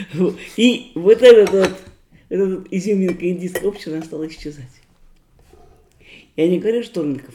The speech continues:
нету. Есть рынки, я ходил, но зачастую все сейчас хотят делать через интернет, особенно покупки электроники, одежды. Все, хозтоваров, домтоваров, все приходит на дом.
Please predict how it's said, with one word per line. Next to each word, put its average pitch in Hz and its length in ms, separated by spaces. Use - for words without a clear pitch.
нету. - 280
Есть 120 380
рынки, 175 340
я 117 140
ходил, 151 480
но 175 540
зачастую 180 640
все 185 220
сейчас 165 220
хотят 151 340
делать 147 300
через 135 180
интернет, 127 420
особенно 151 280
покупки 156 500
электроники, 151 800
одежды. 147 720
Все, 180 720
хозтоваров, 175 960
домтоваров, 180 680
все - 440
приходит 165 840
на 123 180
дом. 101 280